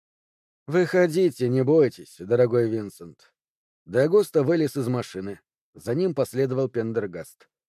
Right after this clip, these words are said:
Заскрипели ржавые петли, зазвенел колокольчик — и дверь ловчонки распахнулась, пропуская их внутрь. Де Агуста почувствовал приторный запах пачули, сандала, трав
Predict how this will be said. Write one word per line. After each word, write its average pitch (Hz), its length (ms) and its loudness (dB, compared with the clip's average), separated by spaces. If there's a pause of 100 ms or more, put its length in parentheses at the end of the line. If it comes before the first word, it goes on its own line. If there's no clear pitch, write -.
(260)
Заскрипели 127 640 -2
ржавые 107 460 0
петли, 151 400 0 (340)
зазвенел 151 560 2
колокольчик — 117 680 -2 (280)
и 101 80 -6
дверь 127 260 2
ловчонки 147 460 0
распахнулась, 147 680 -2
пропуская 120 540 -4
их 110 120 -8
внутрь. 95 340 -14 (520)
Де 131 160 -2
Агуста 156 380 2
почувствовал 139 540 -2
приторный 143 560 0
запах 135 400 -4
пачули, 113 560 -4
сандала, 104 640 -4
трав 107 340 -4